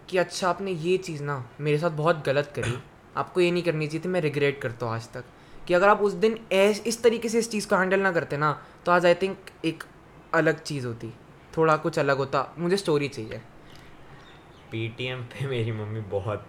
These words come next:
Speaker 2: बोलकर आ
Speaker 1: थोड़ा
Speaker 2: जाती
Speaker 1: लाउड।
Speaker 2: है। पीटीएम पे ना मेरी मम्मी बहुत कुछ बोलकर आ जाती हैं, उसका तो मेरे को हमेशा रहता है।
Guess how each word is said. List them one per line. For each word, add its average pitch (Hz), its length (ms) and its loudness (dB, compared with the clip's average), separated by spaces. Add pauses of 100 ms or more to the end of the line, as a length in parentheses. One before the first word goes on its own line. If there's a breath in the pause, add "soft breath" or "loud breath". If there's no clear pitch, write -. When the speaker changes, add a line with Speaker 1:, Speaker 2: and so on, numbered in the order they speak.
(160)
Speaker 2:
बोलकर 90 420 -6
आ - 40 -6
Speaker 1:
थोड़ा 143 140 0
Speaker 2:
जाती 131 60 -4
Speaker 1:
लाउड। 120 240 -4
Speaker 2:
है। - 280 -12 (540 loud breath)
पीटीएम 123 360 -4
पे 135 140 -4
ना 147 120 -6
मेरी 135 180 -2
मम्मी 127 260 -6
बहुत 110 520 -4
कुछ 117 180 -2
बोलकर 107 380 -2
आ 98 100 -2
जाती 95 280 -6
हैं, 113 60 -4
उसका 117 280 -4
तो 113 120 -8
मेरे 110 200 -6
को 107 120 -10
हमेशा 98 360 -8
रहता - 300 -14
है। 107 100 -14